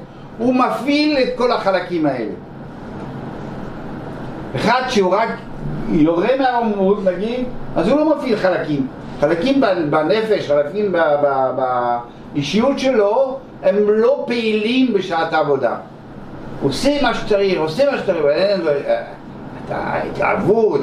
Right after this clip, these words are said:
את החשק, את התשוקה, כל זה לא פעיל. עכשיו, אז זאת אומרת, לעבוד מאהבה זה הטוב.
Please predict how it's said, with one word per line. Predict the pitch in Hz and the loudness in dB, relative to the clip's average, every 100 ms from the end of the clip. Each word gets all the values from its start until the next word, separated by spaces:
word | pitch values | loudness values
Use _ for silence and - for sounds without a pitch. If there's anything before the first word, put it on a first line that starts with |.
| - | -2
את | 131 | -2
החשק, | - 151 196 190 185 156 131 110 104 | -2 2 2 2 2 2 0 -2 -2
את | 101 104 98 - - - - | 0 0 -4 -8 -10 -8 -2
התשוקה, | 139 131 202 220 - - - - - - - - | 0 2 2 2 -4 -8 -10 -10 -10 -10 -6 0
כל | 196 | 2
זה | 185 143 202 208 185 - | 2 2 2 2 -2 0
לא | 143 143 | 0 2
פעיל. | 117 90 73 - - - | 0 0 -4 -8 -12 -8
עכשיו, | - - 202 214 208 | -6 0 2 2 2
אז | - | 0
זאת | 139 160 | 0 2
אומרת, | 165 139 - - | 2 2 0 -4
לעבוד | - 131 139 240 262 | 0 2 2 2 2
מאהבה | 247 190 180 175 233 233 180 | 2 0 0 0 0 0 -2
זה | 165 233 | 0 0
הטוב. | 202 190 139 | 2 0 -2